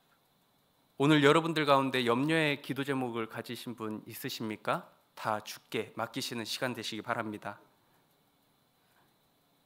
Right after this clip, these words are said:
우리의 염려가 어느 날 불신앙으로 오지 않는 그런 예원교회 성도님들 되시기 바랍니다.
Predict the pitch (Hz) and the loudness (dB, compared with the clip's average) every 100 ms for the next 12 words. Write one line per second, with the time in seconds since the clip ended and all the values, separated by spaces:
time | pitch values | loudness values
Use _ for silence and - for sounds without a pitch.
0 | _ _ _ _ _ _ _ _ 135 156 | _ _ _ _ _ _ _ _ 0 4
1 | 185 156 135 139 143 127 110 - - _ | 4 4 2 0 2 2 2 0 -12 _
2 | - 139 151 135 123 - 135 - 175 160 | -4 -2 2 2 2 -2 -4 -2 -2 -2
3 | 143 123 127 135 185 156 110 113 113 - | -2 -4 -2 -4 -2 -4 -4 -4 -4 -6
4 | _ _ _ _ - 135 113 123 139 143 | _ _ _ _ -6 -2 0 0 -2 -6
5 | 135 139 139 120 104 - 110 117 107 113 | -8 -8 -6 -6 -8 -10 -10 -10 -6 -4
6 | 110 104 101 110 | -4 -6 -10 -12